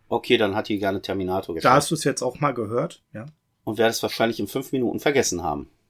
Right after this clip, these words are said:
Speaker 2: Ich auch, aber ich wollt's dir mal gesagt haben.
Speaker 1: Danke.
Speaker 2: Wir haben ja hier, wir sind ja hier ein Kulturprogramm mit Bildungsanspruch.
Speaker 1: Aber wenn wir schon jetzt im Krankenhaus <clears throat> sind,
Speaker 2: Ja, sind wir,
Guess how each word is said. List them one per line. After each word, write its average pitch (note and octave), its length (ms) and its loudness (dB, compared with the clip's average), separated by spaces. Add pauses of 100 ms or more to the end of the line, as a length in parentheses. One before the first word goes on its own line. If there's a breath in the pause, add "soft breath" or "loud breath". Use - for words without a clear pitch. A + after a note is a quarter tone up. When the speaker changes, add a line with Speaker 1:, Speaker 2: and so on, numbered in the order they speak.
(120)
Speaker 2:
Ich F3 200 4
auch, G#2+ 380 -6
aber D3 180 2
ich - 140 0
wollt's F#3 180 4
dir D3 60 -2
mal C3+ 140 2
gesagt A#2+ 380 0
haben. G2 200 4
Speaker 1:
Danke. F2+ 140 -8
Speaker 2:
Wir D#3 80 8
haben F#3 100 6
ja F#3+ 60 8
hier, D#3+ 180 8
wir D3+ 60 2
sind F3+ 180 2
ja D#3+ 80 0
hier D#3 120 8
ein D3+ 100 0
Kulturprogramm E3 840 2 (180 soft breath)
mit B2 200 0
Bildungsanspruch. D#3 920 4 (320)
Speaker 1:
Aber B2+ 320 8
wenn C#3+ 180 8
wir D#3+ 280 6 (120)
schon D3 380 4
jetzt B2+ 420 2
im B2 140 2
Krankenhaus A#2+ 720 2
<clears throat> - 0 -
sind, G#2+ 880 4
Speaker 2:
Ja, E3+ 220 8
sind D#3+ 280 4
wir, A3 260 4